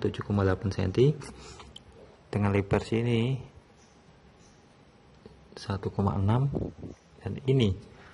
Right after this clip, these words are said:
sembilan mili. Oke, terima kasih atas perhatiannya. Selamat sore. Assalamualaikum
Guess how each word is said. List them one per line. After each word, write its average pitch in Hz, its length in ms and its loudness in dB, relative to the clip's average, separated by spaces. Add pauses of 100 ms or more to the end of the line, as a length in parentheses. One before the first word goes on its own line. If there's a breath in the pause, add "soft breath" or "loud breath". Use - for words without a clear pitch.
(600 loud breath)
sembilan 101 320 6
mili. 95 320 2 (1300)
Oke, - 160 -6
terima 107 320 -2
kasih 139 640 -2
atas - 160 -8
perhatiannya. 98 800 -2 (1300 loud breath)
Selamat 95 400 -2
sore. 139 800 0
Assalamualaikum 113 800 -6